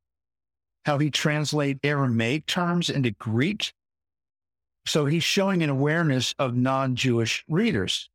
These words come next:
but he also shows awareness of Jewish readers because he's so strongly demonstrating Jesus to be the Messiah, that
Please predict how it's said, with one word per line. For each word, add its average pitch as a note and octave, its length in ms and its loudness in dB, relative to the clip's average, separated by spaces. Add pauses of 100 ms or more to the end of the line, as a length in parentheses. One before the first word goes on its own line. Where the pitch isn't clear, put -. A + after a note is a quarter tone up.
(600)
but F3 180 2
he F3 100 2
also D4+ 300 0
shows F3+ 300 0
awareness D3+ 420 0
of C#3 100 0
Jewish F#3+ 400 0
readers B2 520 0 (920)
because D#3+ 420 0
he's E3 180 0
so F#3 260 0
strongly E3+ 540 0
demonstrating D3 720 0
Jesus D#3 560 0
to D3 100 -2
be C3+ 560 0
the B2+ 120 0
Messiah, C#3 720 0 (640)
that C3+ 280 -2